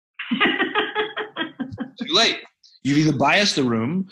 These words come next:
Speaker 2: or you didn't let anybody feel that they contributed. And so you can ask, if, as people are talking, you can ask clarifying questions, but you may not give away whether you agree or disagree. Even though you may think somebody's an idiot, you have to ask questions to, not to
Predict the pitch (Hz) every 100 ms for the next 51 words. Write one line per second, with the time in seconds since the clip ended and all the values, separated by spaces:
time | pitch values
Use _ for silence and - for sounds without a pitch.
0 | - 147 156 160 165 156 156 156 156 160
1 | 156 151 156 151 143 131 139 139 104 76
2 | - _ - - - - - _ 139 165
3 | 156 156 - - 160 165 156 185 214 -
4 | 208 _ 160 151 151 165 - 156 180 160
5 | 190 175 175 196 190 143 139 110 143 147
6 | - 165 180 160 156 151 170 165 113 120
7 | 180 - - 131 135 139 151 151 170 175
8 | 151 156 147 156 135 131 131 131 127 143
9 | 147 131 135 127 123 107 92 _ _ _
10 | _ _ 175 202 185 180 160 151 151 156
11 | 165 147 135 143 170 113 127 - _ -
12 | 131 147 165 143 147 - 156 147 135 -
13 | 165 160 151 _ - 160 202 - - 151